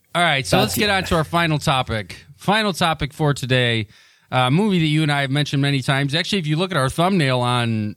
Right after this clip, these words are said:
Speaker 1: Instagram, when I created that thumbnail, I used an image from this movie.
Speaker 2: Yeah.
Speaker 1: 'Cause it's one that I think,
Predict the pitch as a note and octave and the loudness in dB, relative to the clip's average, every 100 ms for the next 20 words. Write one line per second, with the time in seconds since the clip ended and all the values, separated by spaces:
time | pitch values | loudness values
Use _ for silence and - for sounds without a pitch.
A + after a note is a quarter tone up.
0 | _ F#3 A#3 - C3+ B2+ A#2+ A#2+ C3 - | _ -2 0 -2 0 0 2 2 0 -2
1 | _ _ _ _ _ - D3+ E3 E3 E3 | _ _ _ _ _ -2 0 2 0 0
2 | F3 E3+ D#3 C#3+ E3 F3+ E3+ C3+ C3+ C3 | 2 2 0 0 0 0 2 2 0 -2
3 | - - C#3 C#3+ F3 D#3+ C#3 D3+ D3 C3+ | -8 -6 0 2 2 2 2 2 2 0
4 | A#2+ - D3+ D3 C#3+ B2+ C#3+ D3+ G2 D#2+ | -4 -4 0 2 2 2 2 0 -2 -10
5 | - _ _ _ _ _ - - - G#2 | -16 _ _ _ _ _ -8 -8 -4 -2
6 | B2+ B2 C3+ D3+ D3 C3 C#3+ C#3 | 0 0 0 2 2 0 0 -2